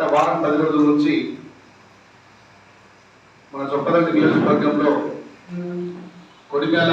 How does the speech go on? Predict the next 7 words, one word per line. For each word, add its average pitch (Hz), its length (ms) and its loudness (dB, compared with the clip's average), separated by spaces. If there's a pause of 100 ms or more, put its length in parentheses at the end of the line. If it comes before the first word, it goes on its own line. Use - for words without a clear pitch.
మల్యాల 147 320 2 (340)
సంబంధించి 147 540 0 (1400)
ధాన్యం 165 380 0
సేకరణ 156 400 -2
విషయంలో 147 360 0 (1400)
రైతులకు 156 440 0
సంబంధించి 156 500 -2